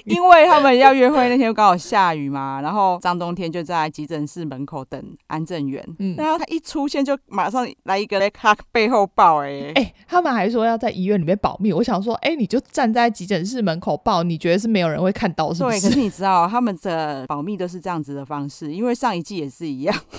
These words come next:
Speaker 2: <laughs> 超烂的。
Speaker 1: 上一季那个郑敬浩演的那个金卷，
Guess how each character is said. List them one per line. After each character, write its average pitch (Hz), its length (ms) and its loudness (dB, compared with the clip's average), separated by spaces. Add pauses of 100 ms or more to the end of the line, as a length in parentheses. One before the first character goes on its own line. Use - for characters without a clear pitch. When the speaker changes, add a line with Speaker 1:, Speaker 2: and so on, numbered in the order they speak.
(100)
Speaker 2:
<laughs> 214 360 -2
超 - 220 2 (320)
烂 - 160 0
的。 240 520 -4
Speaker 1:
上 403 160 4
一 311 100 2
季 311 160 -2
那 294 140 0
个 214 320 4
郑 254 220 4
敬 240 220 2
浩 226 160 0
演 156 200 -2
的 156 100 -6
那 190 100 -8
个 175 140 -6
金 220 540 -4 (120)
卷， 277 340 2